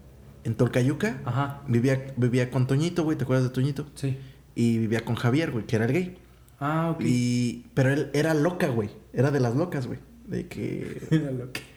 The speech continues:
Speaker 1: Sí, güey, porque hay gays, gays, este, digamos, serios, güey, y hasta que se ven, se ven hombres, güey, por así decirlo. Pero este güey, pues, es así de como que, pues, sí muestra que es gay, güey, pues.
Speaker 2: Ujú.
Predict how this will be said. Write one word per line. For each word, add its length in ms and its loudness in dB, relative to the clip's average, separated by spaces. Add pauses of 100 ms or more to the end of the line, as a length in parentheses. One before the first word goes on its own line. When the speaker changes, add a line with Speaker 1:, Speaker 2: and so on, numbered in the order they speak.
(160)
Speaker 1:
Sí, 160 2
güey, 180 4
porque 220 -2
hay 100 4
gays, 380 0
gays, 420 0
este, 280 0
digamos, 420 2
serios, 320 2
güey, 200 0
y 280 2
hasta 260 -4
que 60 -12
se 120 0
ven, 340 4 (320)
se 140 2
ven 160 4
hombres, 340 2
güey, 140 -6 (360)
por 120 2
así 160 2
decirlo. 340 2 (800)
Pero 500 2 (240)
este 280 2
güey, 340 2
pues, 180 0
es 160 4
así 240 0
de 220 0
como 240 -2
que, 140 2
pues, 180 -10
sí 160 2
muestra 340 2
que 80 0
es 100 2
gay, 160 2
güey, 160 0
pues. 300 -4 (320)
Speaker 2:
Ujú. 240 0